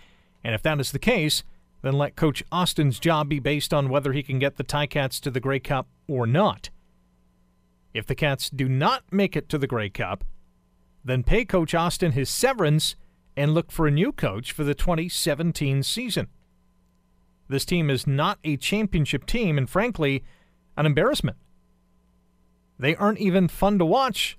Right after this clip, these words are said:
let alone support. And that means they are badly coached.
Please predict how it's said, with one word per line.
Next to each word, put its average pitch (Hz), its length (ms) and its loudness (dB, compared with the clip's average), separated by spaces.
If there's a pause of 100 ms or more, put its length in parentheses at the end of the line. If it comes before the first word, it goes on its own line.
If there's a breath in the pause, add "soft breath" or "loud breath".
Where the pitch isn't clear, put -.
(100)
let 175 180 2
alone 160 280 4
support. - 640 0 (540)
And 123 80 -4
that 190 180 2
means 180 420 2
they 147 120 2
are 143 80 2
badly 202 460 -2
coached. - 500 0